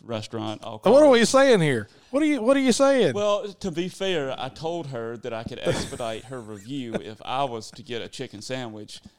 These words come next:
Speaker 1: as part of the deal. We got the deal approved pretty quickly, so she didn't have to give up a chicken sandwich, but I tried to get one out of there.
Speaker 2: Guys,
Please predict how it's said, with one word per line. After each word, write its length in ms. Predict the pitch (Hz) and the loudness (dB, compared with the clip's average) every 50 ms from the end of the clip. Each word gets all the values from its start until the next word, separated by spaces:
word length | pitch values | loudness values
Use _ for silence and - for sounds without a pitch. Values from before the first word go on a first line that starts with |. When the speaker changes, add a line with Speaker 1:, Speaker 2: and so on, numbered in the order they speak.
| - 117 | -12 -12
Speaker 1:
as 80 | 110 | -12
part 220 | - - 127 120 107 | -6 -4 -4 -4 -4
of 60 | 101 | -6
the 40 | 110 | -12
deal. 420 | 107 107 120 113 107 95 107 113 117 _ - - - - - - - - - - _ - - - - - - - - - | -10 -8 -8 -8 -8 -10 -14 -16 -18 _ -20 -20 -18 -18 -18 -18 -20 -20 -20 -20 _ -18 -18 -16 -16 -18 -20 -20 -20 -12
We 120 | - 135 131 | -10 -8 -4
got 240 | 135 135 127 127 - | -2 -2 -2 -4 -6
the 60 | 127 | -6
deal 240 | 117 135 131 123 120 | -4 -2 -2 -2 -4
approved 420 | - - 127 123 117 117 110 - | -4 -8 -8 -8 -8 -10 -10 -12
pretty 220 | 123 120 107 101 | -14 -14 -12 -14
quickly, 420 | 98 - 120 110 101 - 92 98 104 | -14 -12 -12 -12 -12 -12 -14 -14 -14
so 160 | - - 104 | -12 -14 -14
she 180 | 104 - 120 110 | -16 -16 -16 -16
didn't 160 | 110 95 113 | -14 -14 -14
have 140 | 107 101 - | -14 -16 -16
to 60 | 110 | -16
give 180 | 110 113 104 | -16 -14 -14
up 120 | 101 98 - 98 | -14 -16 -20 -18
a 20 | |
chicken 260 | - - 107 - 101 | -14 -14 -14 -14 -14
sandwich, 420 | 107 - 113 107 104 104 101 95 - | -16 -16 -16 -16 -16 -16 -18 -18 -14
but 80 | 123 117 | -8 -8
I 80 | 113 110 | -8 -6
tried 280 | - 135 131 123 117 | -4 -2 -2 -2 -2
to 60 | 104 | -4
get 160 | 101 117 107 98 | -8 -14 -14 -14
one 200 | 110 110 110 110 | -14 -14 -14 -14
out 160 | 110 110 113 | -14 -14 -14
of 60 | 110 | -12
there. 240 | 110 117 117 120 - _ - - - - - - - - - _ _ _ _ - _ 135 | -10 -10 -10 -10 -12 _ -20 -20 -20 -20 -20 -20 -20 -20 -20 _ _ _ _ -14 _ 0
Speaker 2:
Guys, 400 | 151 156 165 165 165 156 143 | 2 4 6 6 6 6 4